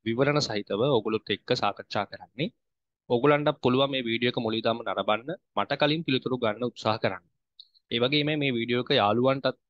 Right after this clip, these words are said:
ෂෙයා කරන්න. ඒ වගේමයි මෙම ප්‍රශ්න පත්‍රය සාකච්ඡා කරන අතරතුර මෙවර විභාගයේදී ඇසිය, ඇසිය හැකි ප්‍රශ්න පිළිබඳවත් මම ඔයගොල්ලන්ව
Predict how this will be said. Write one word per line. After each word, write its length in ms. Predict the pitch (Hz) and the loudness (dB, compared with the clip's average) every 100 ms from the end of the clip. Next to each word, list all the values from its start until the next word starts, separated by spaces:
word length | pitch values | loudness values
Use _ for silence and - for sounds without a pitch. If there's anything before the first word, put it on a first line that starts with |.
| _ | _
ෂෙයා 320 | - 110 110 | -2 0 2
කරන්න. 260 | 139 123 - _ _ _ _ _ - _ | 0 -2 -4 _ _ _ _ _ -20 _
ඒ 120 | - 113 | -6 -4
වගේමයි 420 | 113 131 139 156 120 _ 113 | -2 -2 0 -2 -4 _ -12
මෙම 200 | 110 120 | -6 -4
ප්‍රශ්න 340 | 139 165 - 175 | 0 0 0 0
පත්‍රය 340 | 135 131 - 143 | 0 -2 -4 -2
සාකච්ඡා 580 | 113 107 131 - 139 135 | -2 -2 -4 -4 0 0
කරන 240 | 139 135 | 0 0
අතරතුර 480 | 120 - 156 175 120 101 - _ | -2 0 0 0 -2 -4 -10 _
මෙවර 260 | 113 117 147 | -4 0 2
විභාගයේදී 680 | 160 151 151 156 151 147 135 | 2 2 2 2 0 -2 -4
ඇසිය, 260 | - 131 120 - - | -4 -6 -6 -8 -4
ඇසිය 260 | 117 139 127 | 0 2 0
හැකි 160 | 127 | 0
ප්‍රශ්න 280 | - 110 - | 0 0 0
පිළිබඳවත් 580 | 147 131 110 104 104 143 _ _ _ _ - | -2 -2 -2 -2 -2 -2 _ _ _ _ -6
මම 140 | 110 120 | -4 -2
ඔයගොල්ලන්ව 400 | 107 104 98 | -2 -2 -2